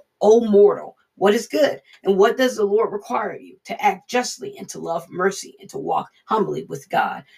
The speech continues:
Subject, cropping and adopting. Christian truths, I'm gonna say it and pause behind each one to give you opportunity to say it if you like. I am cropping.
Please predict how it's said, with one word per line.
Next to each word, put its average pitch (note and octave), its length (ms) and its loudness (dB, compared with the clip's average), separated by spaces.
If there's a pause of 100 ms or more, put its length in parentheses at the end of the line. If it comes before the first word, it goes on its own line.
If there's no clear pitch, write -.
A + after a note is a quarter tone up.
(140)
Subject, A3+ 540 0
cropping - 680 -2 (100)
and F3+ 300 -4
adopting. - 720 -8 (300)
Christian G#3+ 360 0
truths, A#3+ 320 -2
I'm G3 80 0
gonna F#3+ 100 -4
say G3 280 0
it G#3 80 2
and G3 100 -6
pause G3 320 0
behind F#3+ 240 -4
each A3 300 -10
one A3 200 -6
to G3+ 60 -10
give F#3 140 -6
you - 160 -16
opportunity G#3+ 520 -12
to - 80 -10
say G3 220 0
it F#3+ 80 2
if - 140 -8
you - 100 -8
like. - 400 -2 (360)
I A3+ 180 4
am A3 160 2
cropping. - 560 -4